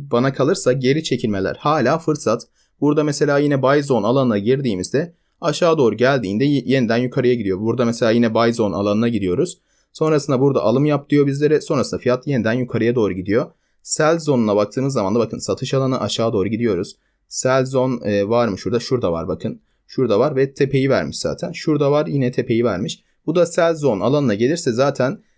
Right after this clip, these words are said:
sell alanına gelirse çok pardon bugün niye konuşamıyorum bilmiyorum. Sell alanına gelirse Twitter üzerinden sizlere paylaşacağım. E, her zaman olduğu gibi hiç merak etmeyin.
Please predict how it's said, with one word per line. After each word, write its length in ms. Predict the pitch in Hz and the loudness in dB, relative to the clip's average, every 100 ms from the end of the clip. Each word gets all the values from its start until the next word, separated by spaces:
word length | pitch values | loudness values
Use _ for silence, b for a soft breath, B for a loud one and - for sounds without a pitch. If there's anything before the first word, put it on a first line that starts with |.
| b | b
sell 420 | - 151 151 160 | -4 0 2 2
alanına 380 | 117 113 104 95 | 2 2 0 -4
gelirse 480 | 95 110 147 - 120 | -2 0 0 0 0
çok 240 | 123 120 | 0 0
pardon 400 | 123 104 110 117 | 0 0 2 0
bugün 220 | 117 123 | 0 0
niye 140 | 123 123 | 0 0
konuşamıyorum 640 | 120 107 117 107 101 104 | -2 -2 -2 0 0 0
bilmiyorum. 480 | 127 135 139 151 156 b b | 0 2 0 -2 -6 b b
Sell 360 | - 170 175 143 | -2 0 2 2
alanına 280 | 131 110 | 2 0
gelirse 460 | 101 127 156 - 147 | 2 2 2 -2 -2
Twitter 400 | - 143 160 123 | 0 0 2 0
üzerinden 520 | 95 135 135 107 123 | 0 2 2 0 0
sizlere 420 | 131 139 117 92 | 0 2 2 0
paylaşacağım. 720 | - 123 135 - 123 135 131 208 - | 2 0 2 0 -2 0 -2 -8 -8
E, 180 | - 110 | -4 -2
her 180 | 104 135 | 0 0
zaman 320 | 117 107 131 | 0 -2 0
olduğu 300 | 127 107 117 | 0 0 0
gibi 240 | 117 107 120 | 0 0 -2
hiç 180 | - | -4
merak 300 | 107 101 123 | -2 -2 -2
etmeyin. 420 | 123 - 95 - | -4 -4 -2 -4